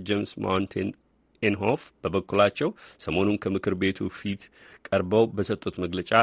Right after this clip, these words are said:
የግጭቱ መንስኤና አመጣጥ ያሉትን ምክንያት አስረድተው ዩናይትድ ስቴትስ መንግስት አሸባሪውን ህወሓትንና የኢትዮጵያን መንግስት በእኩል አይን ተመልክቶ ያስተላለፈው ውሳኔ ስህተት ነው ብለዋል። የህግ አውጪዎቹ በተለያዩ መድረኮች የሰጡትን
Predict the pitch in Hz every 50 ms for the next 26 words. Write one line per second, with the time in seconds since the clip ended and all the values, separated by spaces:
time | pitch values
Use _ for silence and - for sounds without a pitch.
0 | 113 - - 110 104 95 107 - - 104 - 110 95 92 92 90 - - 87 90
1 | 90 90 90 92 87 87 95 101 110 - - 143 147 - _ 87 87 90 90 85
2 | - 90 87 85 85 - - 87 92 - - - - - - 104 95 95 98 -
3 | 147 156 156 - - - - - _ _ - - 95 98 - - - 104 87 -
4 | - - - 143 165 - - - _ - 113 107 110 110 107 107 104 135 139 -
5 | _ - _ _ _ - 101 101 - - - 107 95 90 90 101 98 101 101 101
6 | 104 107 - - - - _ 113 107 98 95 98 95 95 92 - - 87 90 90
7 | 95 107 113 123 135 - _ 113 113 110 110 - 104 - _ - 95 90 87 87
8 | 87 85 87 98 101 - - 110 104 95 - - 101 90 85 87 82 85 - -
9 | 87 82 82 - _ - 87 82 82 - _ - 90 82 80 80 80 - 92 87
10 | 85 - - - 110 123 147 156 156 _ - _ _ - _ - - 151 139 -
11 | - 90 82 - 80 78 76 73 78 78 80 82 82 80 76 - _ - - -
12 | - - _ - 135 165 160 - 127 113 113 - - 113 110 110 - - 131 127
13 | - - 110 107 - 110 104 101 98 98 95 92 92 90 90 90 - 110 104 -
14 | - - - 98 - - 107 - 107 90